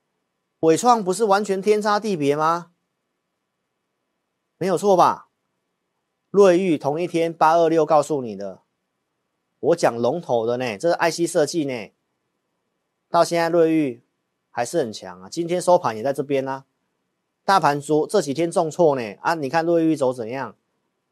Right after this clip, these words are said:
周五跟你讲，我有出手买A I的股票，因为我说第四季有些A I的股票可以做嘛。然后我跟你讲，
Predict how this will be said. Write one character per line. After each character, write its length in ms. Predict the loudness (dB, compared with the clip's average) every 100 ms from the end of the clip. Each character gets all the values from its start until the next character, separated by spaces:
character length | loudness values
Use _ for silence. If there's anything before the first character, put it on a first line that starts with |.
| _ _ _
周 260 | 4 6 6
五 80 | 4
跟 140 | 2
你 100 | 2
讲， 220 | 2 2
我 100 | 4
有 80 | 2
出 180 | 2 0
手 140 | 0
买 180 | 0 -4
A 140 | 0 2
I 100 | 2
的 80 | 0
股 80 |
票， 160 | -4 -4
因 40 | -4
为 40 |
我 140 | -4
说 260 | -4 -6 -6
第 140 | -6 -6
四 220 | -6 -8
季 320 | -6 -8 -8 _ _ _ _
有 180 | -2 0
些 160 | 0
A 160 | 2 6
I 80 | 6
的 80 | 4
股 140 | 0
票 160 | 0 0
可 180 | -2
以 100 | -4
做 360 | -6 -6 -4 -4
嘛。 180 | -10 -20 _ _ _ _ _ _ _ _ _
然 160 | -6 2
后 340 | 4 4 2 _ _ _ _
我 120 | -8 -4
跟 120 | -2
你 140 | -2
讲， 240 | -2 -4